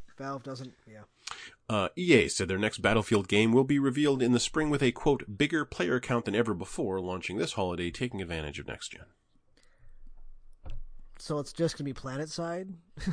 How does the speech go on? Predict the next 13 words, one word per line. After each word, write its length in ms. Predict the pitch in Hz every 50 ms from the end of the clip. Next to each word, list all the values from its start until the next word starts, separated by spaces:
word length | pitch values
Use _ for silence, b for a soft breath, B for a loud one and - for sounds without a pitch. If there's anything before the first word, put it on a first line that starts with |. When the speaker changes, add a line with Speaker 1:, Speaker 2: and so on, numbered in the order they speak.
| - 165
Speaker 1:
<laughs> 0 |
Speaker 2:
<laughs> 0 | 151 156
Speaker 1:
at 280 | 147 127 120 107 - - - - -
this 140 | 175 - -
point? 360 | - 196 180 196 202 - - B B B B B B B -
Speaker 2:
I 100 | - 101
don't 100 | - 262
know. 120 | 294 - - b b b b b b b -
Like, 180 | 120 120 - -
what's 380 | 120 117 127 156 156 - -
the 140 | - 151 - _ _ -
current, 580 | - - - - 127 127 127 120 110 107 - - - - - - _ _ - - _ -
uh, 300 | 95 95 92 87 87 85